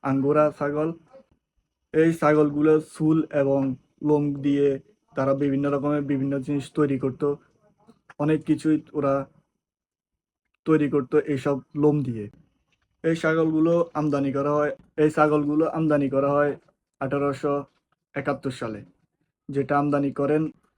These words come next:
উইলিয়াম ক্যারি হসবন। আজও এই জনসেনভিল মহিলা শিল্পীদের জন্য একটি প্রাণ কে-, প্রাণ কেন্দ্র হয়ে আছে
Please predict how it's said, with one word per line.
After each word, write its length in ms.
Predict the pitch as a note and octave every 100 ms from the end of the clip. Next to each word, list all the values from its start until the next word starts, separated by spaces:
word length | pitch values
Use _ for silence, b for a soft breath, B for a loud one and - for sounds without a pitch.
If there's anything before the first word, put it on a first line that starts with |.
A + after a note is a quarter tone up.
| _
উইলিয়াম 480 | E3 D3+ D#3 E3 E3
ক্যারি 300 | D#3 D3 D3
হসবন। 440 | C3 B2+ B2 A#2 G#2+ - - _ _ _ _ _ _
আজও 340 | D3 D3+ F3
এই 120 | F3+ D3+
জনসেনভিল 680 | D3 C#3 D#3+ D#3+ E3 D#3+ C3+ _ _ _ _ _ _ _ D3+
মহিলা 340 | D#3 E3 E3
শিল্পীদের 540 | D#3+ D#3+ D3+ C#3 D3+
জন্য 520 | C#3+ D3 D3+ D3+ C#3+ - D3
একটি 460 | C3 - C#3+ C#3 - -
প্রাণ 220 | E3 D3+ D3+
কে-, 240 | - D3
প্রাণ 280 | - D#3 D3+
কেন্দ্র 340 | D3+ D3 C#3
হয়ে 240 | C3+ C#3+ C#3
আছে 280 | C3 D3+